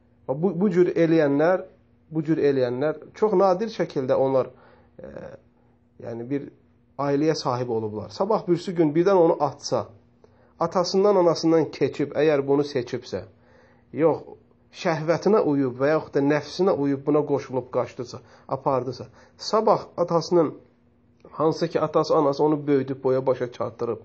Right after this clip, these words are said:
ona o qədər zəhmət çəkib, əmək çəkib, bundan sonra onları saymayıb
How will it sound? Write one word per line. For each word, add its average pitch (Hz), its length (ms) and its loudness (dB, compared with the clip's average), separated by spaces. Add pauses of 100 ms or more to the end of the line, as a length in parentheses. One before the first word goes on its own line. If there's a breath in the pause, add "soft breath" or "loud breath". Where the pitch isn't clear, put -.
(340 loud breath)
ona 170 200 4
o 180 120 4
qədər 165 320 4
zəhmət 139 460 -2
çəkib, 120 320 -6
əmək 131 260 -4
çəkib, - 240 -12 (400 soft breath)
bundan 185 240 4
sonra 170 240 2
onları 151 280 2
saymayıb 139 600 2